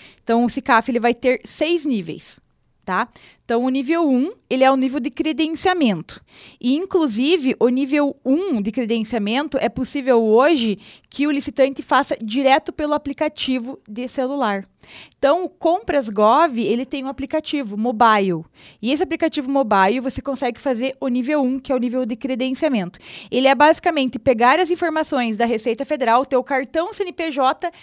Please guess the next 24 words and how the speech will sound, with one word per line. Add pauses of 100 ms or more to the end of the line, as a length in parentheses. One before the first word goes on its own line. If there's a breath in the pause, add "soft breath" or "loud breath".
(160 loud breath)
e
transmitir
pra
dentro
do
sicaf.
É
basicamente
isso, (240 soft breath)
tá? (220 soft breath)
Então,
o
nível
um
seria
o
credenciamento. (280 soft breath)
O
nível
dois
é
a
habilitação (220 soft breath)
jurídica.